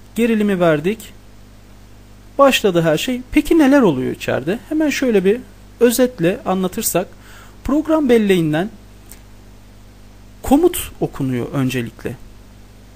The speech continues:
Yani ilk gelen mutlaka komut olmak zorunda. Çünkü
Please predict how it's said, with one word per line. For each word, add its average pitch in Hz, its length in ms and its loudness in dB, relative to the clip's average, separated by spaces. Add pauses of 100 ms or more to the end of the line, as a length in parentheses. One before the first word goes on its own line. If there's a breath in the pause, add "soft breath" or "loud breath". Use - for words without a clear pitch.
(140)
Yani 226 240 -6
ilk 381 220 -4
gelen 214 260 2
mutlaka 233 540 -2
komut 196 380 -2
olmak 123 340 -4
zorunda. 127 320 -6
Çünkü - 340 -6